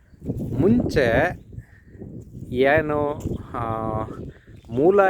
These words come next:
ದೇವಸ್ಥಾನ ಏನಿತ್ತು, so, ಆ ಒಂದು ಸಂದರ್ಭದಲ್ಲಿ ಎಷ್ಟು ನೆಮ್ಮದಿ, ಒಂದು ಶಾಂತಿ, ಇದೆಲ್ಲ ತುಂಬ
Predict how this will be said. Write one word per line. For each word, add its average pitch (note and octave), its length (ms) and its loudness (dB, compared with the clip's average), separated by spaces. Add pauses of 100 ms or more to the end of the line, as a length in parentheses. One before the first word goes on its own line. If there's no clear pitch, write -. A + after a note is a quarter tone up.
(360)
ದೇವಸ್ಥಾನ C#3+ 400 -2
ಏನಿತ್ತು, A#2 920 -8 (880)
so, B2+ 160 -2
ಆ A2 200 0
ಒಂದು C3 220 -4
ಸಂದರ್ಭದಲ್ಲಿ A2 920 -2 (920)
ಎಷ್ಟು - 680 0
ನೆಮ್ಮದಿ, C#3+ 840 -4 (260)
ಒಂದು A2+ 320 -6
ಶಾಂತಿ, B2+ 1080 -2 (720)
ಇದೆಲ್ಲ B2 340 2
ತುಂಬ D#3+ 480 -4